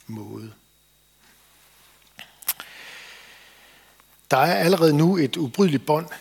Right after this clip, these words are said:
imellem Jesus og hans menighed.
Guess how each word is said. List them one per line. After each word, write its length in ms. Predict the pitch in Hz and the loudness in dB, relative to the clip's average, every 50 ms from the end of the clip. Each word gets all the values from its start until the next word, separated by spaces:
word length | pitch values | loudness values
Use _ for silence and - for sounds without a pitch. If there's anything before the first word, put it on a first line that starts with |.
| - - | -18 -10
imellem 360 | 233 143 123 147 143 127 117 | -8 -2 0 0 0 0 -2
Jesus 560 | 117 123 143 139 - 165 135 - - - - - - - - _ _ _ _ | -4 -6 -6 -6 -8 -8 -8 -8 -8 -10 -12 -18 -20 -20 -20 _ _ _ _
og 360 | - 135 127 127 120 110 - - - _ _ _ | -6 -4 -2 -2 -4 -6 -14 -20 -20 _ _ _
hans 280 | - - - 131 123 - | -12 -8 -6 -4 -4 -2
menighed. 420 | 131 123 131 156 170 123 107 110 | -2 -4 -4 -4 -6 -8 -10 -12